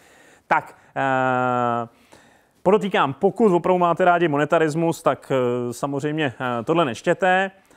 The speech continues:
ale, eh, Klein teda rozhodně, eh, je tvrdou odpůrkyní tohle směru. Ten šok, který se tam, eh, vyskytuje, eh, v tom názvu šoková doktrína,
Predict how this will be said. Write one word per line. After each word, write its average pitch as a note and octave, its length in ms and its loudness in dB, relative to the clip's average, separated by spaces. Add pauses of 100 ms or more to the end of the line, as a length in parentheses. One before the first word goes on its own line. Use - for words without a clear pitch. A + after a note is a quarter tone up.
(160)
ale, D3 480 2
eh, C3+ 520 -2
Klein D#3+ 360 0
teda D#3+ 200 0
rozhodně, C#3+ 800 -2
eh, B2+ 260 -8
je C3+ 160 -2
tvrdou D3 420 -2
odpůrkyní C3+ 560 -6
tohle B2+ 240 -2
směru. A#2 400 -8 (560)
Ten F3+ 180 0
šok, - 460 -4
který C#3+ 280 -6
se C#3+ 120 -8
tam, D3 340 -2
eh, C3 240 -2
vyskytuje, C3+ 720 2
eh, B2 280 -6
v - 80 -16
tom C#3 140 -4
názvu C#3+ 240 -2
šoková F#3+ 360 -2
doktrína, E3 680 -2